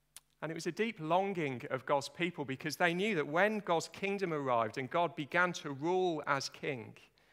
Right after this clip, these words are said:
then he would overturn evil once and for all. He would bring justice, and he would live with his people forever in a perfect world. That is the hope of the kingdom of heaven. That is why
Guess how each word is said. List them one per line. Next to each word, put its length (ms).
then 140
he 120
would 120
overturn 580
evil 420
once 280
and 100
for 220
all. 240
He 100
would 160
bring 220
justice, 760
and 140
he 120
would 140
live 300
with 140
his 160
people 340
forever 600
in 140
a 40
perfect 400
world. 420
That 120
is 100
the 80
hope 280
of 80
the 80
kingdom 280
of 120
heaven. 320
That 140
is 140
why 400